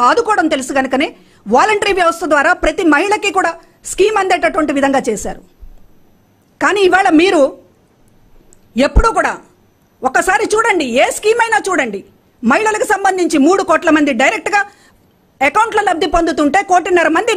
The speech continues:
నాన్ డీబీటీ సిస్టమ్ ద్వారా ఈ రోజున అందుకుంటున్నారు. అది ఎంతో గౌరవప్రదంగా ఒక ప్రభుత్వం సహాయం చేయడం అంటే మహిళలకి ఈ రకంగా ఉండాలి. మీరు కనీసం అది ఆలోచించడానికి కూడా మీ మనసు రాలేదు. మహిళల పట్ల ఏమాత్రం మంచితనం లేని మనుషులు కనుకనే వాళ్ళకి ఇట్లా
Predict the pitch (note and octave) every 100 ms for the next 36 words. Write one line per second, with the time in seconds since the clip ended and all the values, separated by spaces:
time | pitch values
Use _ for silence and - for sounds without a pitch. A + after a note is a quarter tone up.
0 | C#4+ F#4+ G4 F#4 F#4 F#4 F4+ F4 - D#4+
1 | D4+ C#4+ C#4+ - - C#4+ D#4 D#4 C#4 F4
2 | C#4+ A#3 A#3+ - - C4+ F4 G4 G#4 G#4
3 | B3+ C#4+ A4 G#4 E4+ C#4 G#3 - _ -
4 | A#3+ A#3 C#4 G#4 G#4+ G4 F#4+ C4+ G4+ G#4
5 | G4 F#4+ F4 E4+ D4 F4 C#4+ D#4 F#4 D#4
6 | - G4+ - _ - C#4 G#4+ G4+ G#4 G#4
7 | F4+ F4 D4 C4 G#3+ - _ _ _ _
8 | _ _ _ D4 F#4 D#4 G4+ A4 G#4+ F#4
9 | C#4 C#4+ A4 A#4+ G#4+ G#4 G4 G4+ G4+ G4
10 | F4+ C#4+ A4 A4+ F4+ C#4+ A3 F3 - C#4+
11 | C4 G4+ G#4 A4+ F#4 F#4 D#4+ E4 G4 F#4+
12 | F#4+ C#4+ B3+ F#4 G#4+ G4+ G4 F4+ D#4+ D4
13 | F4 E4+ E4+ D4+ D4+ F4 - _ _ _
14 | - A#3 E4+ F#4+ F4 F4